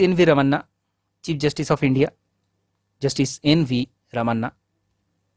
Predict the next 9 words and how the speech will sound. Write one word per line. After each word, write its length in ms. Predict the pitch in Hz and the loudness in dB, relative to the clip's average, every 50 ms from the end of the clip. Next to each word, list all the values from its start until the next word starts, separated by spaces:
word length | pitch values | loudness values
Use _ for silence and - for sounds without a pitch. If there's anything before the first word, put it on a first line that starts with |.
| _ _ _ _ _ _ _ _ _ _ _ _ _ _ _ _ _ _ _ _ _ _ _ _ _ _ _ _ _ _ _ _ _ _ _ _ _ _ _ _ _ _ _ _ _ _ _ _ _ _ _ _ _ _ _ _ _ _ _ _ _ _ _ _ _ _ _ _ - | _ _ _ _ _ _ _ _ _ _ _ _ _ _ _ _ _ _ _ _ _ _ _ _ _ _ _ _ _ _ _ _ _ _ _ _ _ _ _ _ _ _ _ _ _ _ _ _ _ _ _ _ _ _ _ _ _ _ _ _ _ _ _ _ _ _ _ _ 4
তরুণ 240 | 185 180 185 208 208 208 - _ _ - 151 127 | 6 6 6 6 2 0 -6 _ _ -12 -6 -4
বাজাজ, 280 | 135 135 - 76 - - - - - _ _ _ _ _ _ _ _ _ - 139 139 156 | -4 -4 -4 -6 -8 -12 -18 -20 -20 _ _ _ _ _ _ _ _ _ -6 0 2 4
রেভিনিউ 300 | 160 160 190 190 190 180 - | 4 4 2 0 0 -2 -2
সেক্রেটারি 380 | 147 120 107 - 98 92 - _ _ _ _ _ _ _ _ _ - | -4 -4 -6 -10 -14 -16 -18 _ _ _ _ _ _ _ _ _ 0
তরুণ 240 | 151 147 143 151 185 233 _ _ - 120 | 2 4 4 2 0 -4 _ _ -8 -6
বাজাজ। 260 | 117 - 85 - - - - _ _ _ _ _ _ _ _ _ _ _ _ _ _ _ _ _ _ _ _ _ _ _ - | -6 -4 -6 -8 -14 -16 -20 _ _ _ _ _ _ _ _ _ _ _ _ _ _ _ _ _ _ _ _ _ _ _ 0
অজয় 340 | 156 165 156 180 196 202 - - - - - | 2 2 4 6 4 4 2 -2 -8 -4 0
শেঠ, 200 | - 147 156 160 - - - - _ _ _ _ _ _ - 165 | 2 2 0 0 -6 -20 -20 -20 _ _ _ _ _ _ -12 -6
ইকোনমিক 360 | 165 - 196 190 196 202 202 | 0 2 2 2 2 -2 -4